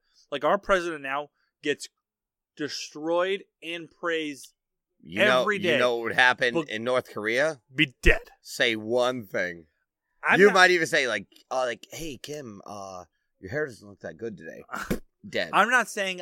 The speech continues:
Speaker 1: I
Speaker 2: "Oh, Kim, I might have covid nineteen." Dead.
Speaker 1: I don't wanna say that I approve of what he does. What he's
Speaker 2: He's
Speaker 1: been
Speaker 2: killing it.
Speaker 1: doing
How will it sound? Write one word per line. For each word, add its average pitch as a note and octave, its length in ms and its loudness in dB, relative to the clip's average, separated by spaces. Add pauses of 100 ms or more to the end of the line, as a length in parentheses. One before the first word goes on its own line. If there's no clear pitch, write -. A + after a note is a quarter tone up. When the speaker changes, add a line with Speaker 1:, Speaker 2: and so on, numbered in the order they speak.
Speaker 1:
I D3 260 -2 (100)
Speaker 2:
"Oh, D3 160 -6
Kim, C#3+ 280 -6
I A#2 80 -4
might C3 180 -6
have B2 180 -6
covid B2+ 280 -8
nineteen." A2 280 -8 (360)
Dead. G2+ 340 -6
Speaker 1:
I D3 100 0
don't A#3 220 -2
wanna F#3+ 300 -10
say D3+ 320 -6
that C3+ 180 -4
I A#2+ 340 -4 (140)
approve C3+ 460 -6
of C3 100 -6
what C3 180 -6
he B2+ 220 -14
does. A#2 460 -4 (2000)
What C#3 260 2
he's D3 280 0
Speaker 2:
He's D#3+ 140 0
Speaker 1:
been C3 180 2
Speaker 2:
killing A2+ 320 -2
it. G#2+ 60 0
Speaker 1:
doing F#3 440 4